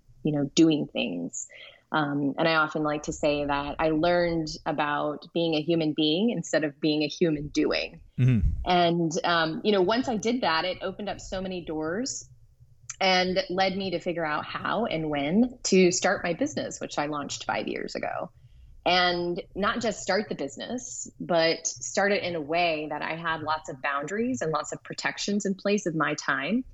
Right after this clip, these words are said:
Speaker 1: so that I didn't find myself back where I was again when I was in my corporate job.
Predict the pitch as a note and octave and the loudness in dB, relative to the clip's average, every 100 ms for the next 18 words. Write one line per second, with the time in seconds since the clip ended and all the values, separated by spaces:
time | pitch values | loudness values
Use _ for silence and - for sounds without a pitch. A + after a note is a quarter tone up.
0 | - - - G3+ F#3+ F#3 F3+ F3+ F3 F#3 | -20 -20 -2 0 2 2 0 -4 -4 -8
1 | F3+ - D#3+ D#3+ D3+ D3+ C#3+ - D3+ D3+ | -8 -10 -10 -10 -10 -12 -10 -2 -2 -2
2 | - D3 D3 C#3 C#3 D3+ - - - E3+ | -6 -6 -6 -8 -8 -10 -8 -6 -6 -8
3 | - _ - E3 D3 C#3+ - - - - | -14 _ -6 -2 0 -2 -4 -4 -2 -2
4 | - - - - - - G1+ G1+ - | -2 -2 -4 -4 -6 -4 -4 -4 -8